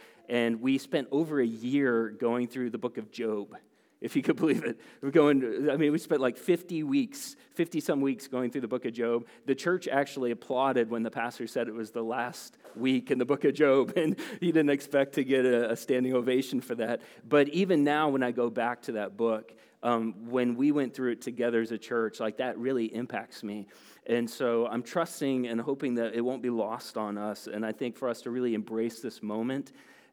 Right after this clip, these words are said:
that, um, part of me wishes we could preach this chapter for the rest of our lives,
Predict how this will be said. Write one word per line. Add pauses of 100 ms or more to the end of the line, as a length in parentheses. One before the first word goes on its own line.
(140)
that,
um,
part
of
me
wishes (320)
we
could
preach
this
chapter
for
the
rest
of
our
lives,